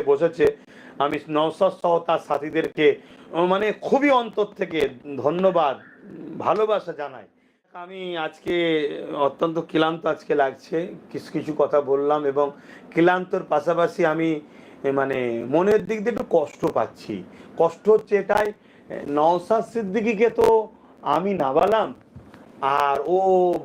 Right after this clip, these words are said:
বারবার এই মানে গরিবের হয়ে, মানুষের হয়ে, দেশের হয়ে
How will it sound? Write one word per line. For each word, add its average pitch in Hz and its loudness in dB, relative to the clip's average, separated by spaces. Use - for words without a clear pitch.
বারবার 180 2
এই 165 -2
মানে 139 0
গরিবের 180 2
হয়ে, 165 4
মানুষের 175 -2
হয়ে, 160 4
দেশের 151 0
হয়ে 160 6